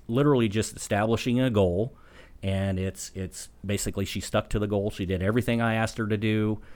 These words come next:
Uh, we reviewed it every year. In fact, sometimes a couple times a year. And she was miserable in her job.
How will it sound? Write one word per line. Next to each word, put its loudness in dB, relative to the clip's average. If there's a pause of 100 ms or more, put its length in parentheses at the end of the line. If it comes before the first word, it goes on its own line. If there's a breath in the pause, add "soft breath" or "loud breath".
(180 loud breath)
Uh, -6
we -4
reviewed 2
it 2
every 2
year. 4
In 0
fact, 2 (120)
sometimes 0
a 2
couple 0
times 0
a -2
year. -4
And -8
she -2
was -2
miserable 2
in -2
her 0
job. -6